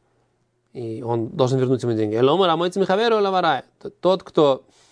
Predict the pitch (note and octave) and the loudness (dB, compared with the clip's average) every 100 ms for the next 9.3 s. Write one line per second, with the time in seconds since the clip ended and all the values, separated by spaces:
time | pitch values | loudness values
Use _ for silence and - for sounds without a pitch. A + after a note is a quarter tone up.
0 | _ _ _ _ - D#3 D3 - C#3+ C#3 | _ _ _ _ -8 -8 -8 -6 -2 0
1 | E3 D3 E3 E3 E3+ A3 C4 G#3 F#3 - | 0 0 2 2 0 0 0 0 -4 -6
2 | _ _ _ _ _ D#3 G3 F3+ F3 D#3+ | _ _ _ _ _ -2 0 0 -2 -4
3 | F3 E3 D#3+ C3+ A2+ B2 A#2+ G3 F#3+ D3+ | -2 0 2 0 -2 -6 0 2 2 0
4 | B2 C3+ C#3 D3+ D3+ G#3 G#3 A3 G#3+ B3 | -2 0 0 -2 -4 -6 -2 -2 0 0
5 | A#3+ G3+ - - C#3+ F3 F3+ F#3 F3+ F3+ | -2 -8 -8 -6 -2 -2 -2 -4 -4 -2
6 | G#3 G3+ B3+ A3 G#3+ - _ _ _ _ | -4 0 2 0 -2 -12 _ _ _ _
7 | C#3+ F3+ F#3 E3 E3 F3+ E3 D#3+ E3+ F#3 | -2 0 2 2 2 0 0 0 0 -2
8 | A3+ C4 G#3+ D3+ D3 D3 A3 A#3+ G#3 - | -2 -2 -4 -8 -4 -2 0 -2 -2 -2
9 | C#3 C3 | -4 -4